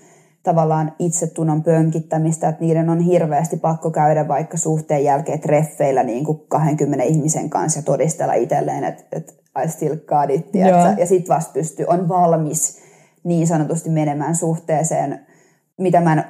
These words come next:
Speaker 1: ikinä ymmärtänyt.
Speaker 2: Joo.
Speaker 1: Koska, no, musta tuntuu, että mä oon aina kokenut, että mä oon saanut ihan tarpeeksi huomioon mun elämässä. Niin, mut joillakin on vaan se, että ni-, ne tarvii tosi paljon. Varsinkin musta tuntuu, että miehillä on tosi paljon semmoista, että niiden on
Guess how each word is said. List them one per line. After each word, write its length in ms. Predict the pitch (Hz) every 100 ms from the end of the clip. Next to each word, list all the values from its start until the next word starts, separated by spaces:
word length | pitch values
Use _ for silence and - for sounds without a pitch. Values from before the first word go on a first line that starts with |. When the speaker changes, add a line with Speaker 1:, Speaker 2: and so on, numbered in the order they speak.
| -
Speaker 1:
ikinä 520 | 220 220 160 135 139
ymmärtänyt. 840 | 151 110 101 175 202 - 214 226 - _
Speaker 2:
Joo. 240 | - 110 170
Speaker 1:
Koska, 500 | 214 - 160 - _ _ _ -
no, 140 | 208 - -
musta 200 | 254 -
tuntuu, 380 | 320 311 285 226
että 180 | 202 - 175
mä 60 |
oon 120 | 165
aina 200 | 170 165
kokenut, 420 | 165 160 156 151 156
että 180 | -
mä 100 | 151
oon 80 | 151
saanut 260 | 160 151 - -
ihan 320 | 165 156 -
tarpeeksi 480 | 95 - - - -
huomioon 420 | - 85 190 160
mun 140 | 160 -
elämässä. 520 | - - 196 - 233 - - _ _ _ _ _ _ _ _ _
Niin, 460 | 185 170 160 - -
mut 320 | 185 175 - _ 233
joillakin 500 | 247 226 160 160 175
on 180 | 170 160
vaan 180 | 156
se, 140 | 165 156
että 220 | 156 - 160
ni-, 260 | 156 151 170
ne 100 | 165
tarvii 460 | 180 165 151 135
tosi 260 | 135 160 160
paljon. 400 | - 147 147 170
Varsinkin 460 | 160 170 175 160 170
musta 140 | 165
tuntuu, 260 | 196 190 185
että 120 | 208
miehillä 520 | 254 202 165 - -
on 100 | -
tosi 220 | - -
paljon 260 | - - 165
semmoista, 440 | 151 - 180 -
että 140 | 165 151
niiden 220 | 151 156
on 200 | 151